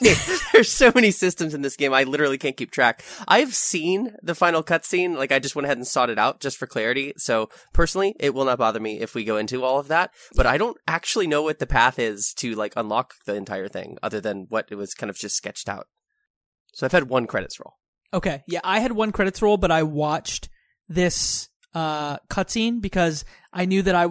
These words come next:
Speaker 2: I was good. I didn't need to play any more Returnal. I have very positive memories.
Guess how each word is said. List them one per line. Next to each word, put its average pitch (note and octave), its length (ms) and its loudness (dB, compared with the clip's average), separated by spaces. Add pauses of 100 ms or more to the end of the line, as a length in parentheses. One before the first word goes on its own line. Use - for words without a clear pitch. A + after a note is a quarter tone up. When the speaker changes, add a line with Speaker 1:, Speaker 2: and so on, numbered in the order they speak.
Speaker 2:
I E3+ 140 2
was E3 180 0
good. F3 300 2
I E3 180 -2
didn't E3+ 140 -4
need E3+ 140 -6
to E3 40 -8
play E3+ 180 -4
any E3 120 -4
more D#3+ 160 -2
Returnal. E3 540 -2
I D3+ 100 -4
have D3+ 100 -6
very D#3 200 -2
positive D#3+ 400 0
memories. D#3 560 -4